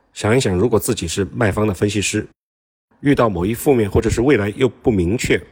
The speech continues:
但是非常重要的信息，我们要怎么表-，表述它，才能让它看上去很美好呢？研报有的时候就像下属，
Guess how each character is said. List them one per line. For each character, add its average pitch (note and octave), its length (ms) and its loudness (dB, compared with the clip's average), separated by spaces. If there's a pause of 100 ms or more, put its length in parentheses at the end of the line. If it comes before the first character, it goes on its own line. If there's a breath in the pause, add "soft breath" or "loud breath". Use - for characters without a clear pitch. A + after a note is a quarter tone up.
(160)
但 A#2 120 -2
是 A2+ 80 -2
非 B2+ 140 -2
常 B2 140 0
重 D#3+ 200 2
要 G#2 120 4
的 E2 80 -4
信 D#2+ 180 -6
息， E2 240 -10
我 F2+ 100 -6
们 F#2+ 120 0
要 A#2 100 2
怎 - 160 -6
么 D#2+ 120 -4
表-， - 200 -10 (100)
表 - 140 -2
述 - 160 -4
它， - 240 -6 (120)
才 - 200 -6
能 F2 160 0
让 F2+ 160 0
它 F2+ 160 -6 (100)
看 F#2 200 -4
上 E2 120 -4
去 F2 100 -6
很 E2+ 140 -6
美 D2+ 200 -2
好 D#2+ 160 -2
呢？ E2+ 140 -2 (840 soft breath)
研 E2+ 180 -4
报 G#2+ 320 -2
有 E2+ 100 -4
的 F#2+ 100 2
时 F#2+ 140 0
候 F2 80 0
就 F#2 100 -2
像 F2+ 160 -2
下 - 260 -2
属， - 160 -14